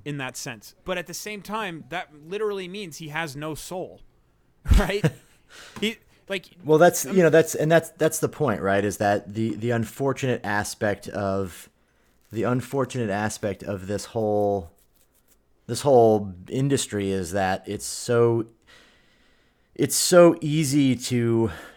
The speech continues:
Speaker 2: to get to a place where anyone can jump in and do anything, and the, your, your capabilities and your, uh, actual results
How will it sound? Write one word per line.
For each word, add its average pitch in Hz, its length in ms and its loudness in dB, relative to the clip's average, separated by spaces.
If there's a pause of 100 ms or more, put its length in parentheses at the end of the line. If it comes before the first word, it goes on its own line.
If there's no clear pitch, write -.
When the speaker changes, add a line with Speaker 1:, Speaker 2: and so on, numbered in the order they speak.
(140)
Speaker 2:
to 127 120 -6
get 123 380 0
to 127 180 -2
a 113 40 2
place 110 540 0
where 98 680 0 (540)
anyone 127 560 2
can 113 180 -2
jump 107 300 0
in 107 140 0
and 98 140 -2
do 101 140 -2
anything, 131 500 -2
and 104 380 -4 (100)
the, 101 320 -4
your, 113 480 2
your 113 200 -2
capabilities 135 1000 0
and 107 140 -2
your, 117 240 0
uh, 107 80 -2 (920)
actual 110 440 2
results 104 720 0